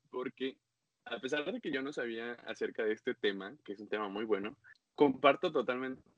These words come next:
la opinión con Falcón. Yo creo que es como,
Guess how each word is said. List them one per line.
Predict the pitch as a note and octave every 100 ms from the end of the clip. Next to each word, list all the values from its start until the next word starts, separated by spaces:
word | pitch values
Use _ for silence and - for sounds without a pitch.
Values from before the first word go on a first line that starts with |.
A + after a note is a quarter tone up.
| _ -
la | C#3 B2+
opinión | - A2+ G#2+ A2 A2+
con | A2 B2
Falcón. | A2+ F#2+ F2+ - F2+ -
Yo | A#2+ C3
creo | D#3 E3
que | - C#3
es | -
como, | E3 D#3+ B2+ G#2